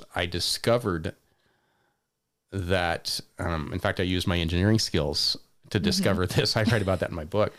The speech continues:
Speaker 1: I discovered a procedure at the University of Washington called transoral robotic surgery.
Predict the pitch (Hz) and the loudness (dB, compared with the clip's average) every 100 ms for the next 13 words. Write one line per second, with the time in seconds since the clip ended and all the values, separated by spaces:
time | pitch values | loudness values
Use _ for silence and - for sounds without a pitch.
0 | - - - - - _ _ _ _ - | -16 -20 -20 -20 -20 _ _ _ _ -4
1 | 107 101 - - 127 160 139 120 - - | -2 0 0 2 4 4 4 2 -2 -2
2 | 101 - 131 139 95 92 98 95 98 92 | 0 2 4 4 2 0 -2 -2 0 0
3 | 98 98 90 82 95 - 87 90 82 - | 0 0 0 0 0 -2 -2 -2 -2 -4
4 | 82 - - 104 117 113 101 98 98 92 | -4 -2 0 2 2 0 -2 0 0 2
5 | 90 80 - - 117 90 69 | 0 0 -2 -2 -2 -2 -4